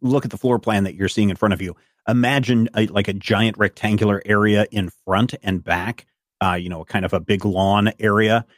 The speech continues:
And that is where all the carnival activities in the front are happening. So you've got the Ferris wheels, the merry-go-rounds, little rides for the kids, food stands, selling stands, all of that stuff.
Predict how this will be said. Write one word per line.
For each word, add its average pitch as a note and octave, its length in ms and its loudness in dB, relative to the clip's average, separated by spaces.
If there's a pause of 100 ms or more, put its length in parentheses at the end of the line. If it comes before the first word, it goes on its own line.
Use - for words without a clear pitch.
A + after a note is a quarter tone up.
(160)
And G#2+ 160 -2
that A#2 200 2
is A#2+ 160 0
where G#2+ 580 2
all G#2+ 200 0
the G#2 80 -2
carnival A#2+ 420 0
activities A2+ 520 0
in G2 80 2
the E2 60 -4
front A#2+ 360 -2
are A2 100 4
happening. A2 440 0
So - 100 -4
you've F2+ 100 -2
got F#2 160 -4
the - 60 -18
Ferris C#3+ 340 0
wheels, A#2 300 0
the B2+ 80 -2
merry-go-rounds, A#2+ 720 0
little D#3 200 0
rides B2 340 0
for A2 80 -12
the G#2+ 60 -2
kids, A#2 460 -2 (420)
food F#3 260 0
stands, C3+ 640 2
selling D3+ 340 0
stands, B2+ 480 0
all A#2 160 4
of A#2 60 2
that G#2+ 160 0
stuff. G2 320 -2